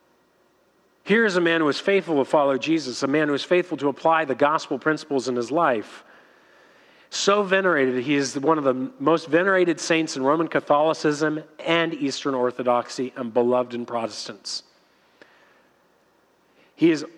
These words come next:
the most popular saint in history. And again, I reiterate, we lost him. Where'd he go?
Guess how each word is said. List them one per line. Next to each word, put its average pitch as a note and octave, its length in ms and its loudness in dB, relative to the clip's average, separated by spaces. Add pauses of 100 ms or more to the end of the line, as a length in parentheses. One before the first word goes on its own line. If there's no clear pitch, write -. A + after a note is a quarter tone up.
the C3+ 120 0
most D3+ 540 -2 (260)
popular C3 720 0 (360)
saint - 600 -6 (280)
in A#2+ 100 -6
history. - 440 -10 (1600)
And D3 80 0
again, D#3+ 380 -2 (640)
I C#3+ 60 0
reiterate, D#3 680 0 (640)
we F#3+ 120 -6
lost - 440 -4
him. - 100 -14 (920)
Where'd A3+ 140 0
he B3 60 0
go? B3+ 540 0